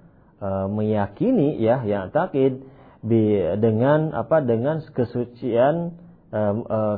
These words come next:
kulit hewan, eh, apa, eh, yang dimana belum disamak, ataupun yang dimana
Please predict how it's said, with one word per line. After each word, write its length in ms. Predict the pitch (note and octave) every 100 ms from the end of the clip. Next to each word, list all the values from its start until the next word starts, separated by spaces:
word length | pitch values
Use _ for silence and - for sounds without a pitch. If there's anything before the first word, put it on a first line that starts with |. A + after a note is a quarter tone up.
| -
kulit 320 | B2 A#2+ A#2
hewan, 720 | A#2+ A2 G#2+ A2 D3 F#3 G3 - - _ _ _ -
eh, 560 | G#2 G2+ G2+ G2+ G2 F2
apa, 560 | F#2+ - E3+ G3 - - _ -
eh, 760 | G2+ F#2+ F#2+ F#2 F#2 F2+ F2 E2+ - - - - _ -
yang 320 | A2 B2 A#2
dimana 480 | A2+ A2 G#2+ C#3 D#3+
belum 320 | A2+ B2+ C#3
disamak, 480 | C3+ D#3+ D3 C#3 C3+ - - _ _ _ _ _ _ _ _ _ _ - A#2
ataupun 720 | A#2 - - D#3+ G3 G3 F#3+ - _ _ -
yang 240 | A#2 A#2+
dimana 720 | A2+ A2+ A2+ C#3+ F#3 G3 -